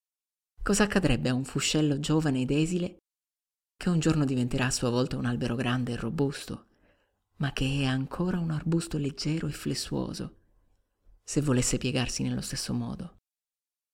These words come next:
Riuscirebbe a flettersi per assumere la stessa posizione del tronco vecchio?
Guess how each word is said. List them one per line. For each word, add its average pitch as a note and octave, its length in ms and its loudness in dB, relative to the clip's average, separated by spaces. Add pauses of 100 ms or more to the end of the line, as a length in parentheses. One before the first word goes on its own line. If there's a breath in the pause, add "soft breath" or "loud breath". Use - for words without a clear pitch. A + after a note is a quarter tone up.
(880)
Riuscirebbe E3+ 580 6
a B2+ 60 0
flettersi C#3+ 580 0
per B2 140 -2
assumere B2+ 460 2
la A#2+ 60 0
stessa - 300 -2
posizione C#3 460 -2
del B2+ 160 -2
tronco C#3+ 300 -2
vecchio? C3 540 0